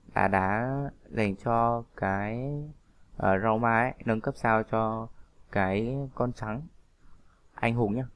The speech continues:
bên bếp chiến. Đây là bên bếp chiến này, bên này là bên thợ, thợ mỏ này. Nó có hai đá khác với nhau mọi người nhá. Đá bên bếp chiến thì nâng cấp sao cho bên bếp chiến. Đá thợ mỏ thì chỉ nâng cấp được sao cho thợ mỏ thôi.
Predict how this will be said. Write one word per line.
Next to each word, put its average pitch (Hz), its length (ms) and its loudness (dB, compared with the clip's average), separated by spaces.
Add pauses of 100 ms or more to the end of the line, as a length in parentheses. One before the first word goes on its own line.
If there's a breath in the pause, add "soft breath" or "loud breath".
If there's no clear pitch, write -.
bên 110 180 6
bếp 131 160 2
chiến. 110 260 6 (640)
Đây 110 220 4
là 104 60 6
bên 107 160 6
bếp 117 100 0
chiến 101 140 6
này, 110 200 0
bên 107 140 2
này 107 80 6
là 101 40 4
bên 107 160 4
thợ, - 160 -8
thợ 110 140 2
mỏ 101 180 6
này. 90 180 2 (460)
Nó 92 100 4
có 101 180 0
hai 117 160 4
đá 98 220 4
khác 123 320 -2
với 123 100 0
nhau 113 140 0
mọi 107 120 -4
người 98 100 -4
nhá. 107 120 0 (680)
Đá 104 500 4
bên 117 180 4
bếp 127 160 2
chiến 107 340 2 (380)
thì 98 440 0
nâng 110 180 0
cấp 139 180 4
sao 113 260 2
cho 113 60 0
bên 107 120 2
bếp - 120 -4
chiến. 104 260 2 (360)
Đá 101 180 6
thợ 120 160 0
mỏ 95 260 2
thì 95 160 4
chỉ - 140 -4
nâng 107 240 2
cấp 127 180 -2
được 95 180 0
sao 107 200 2
cho 107 60 -4
thợ 107 100 -2
mỏ 87 200 2
thôi. 104 160 4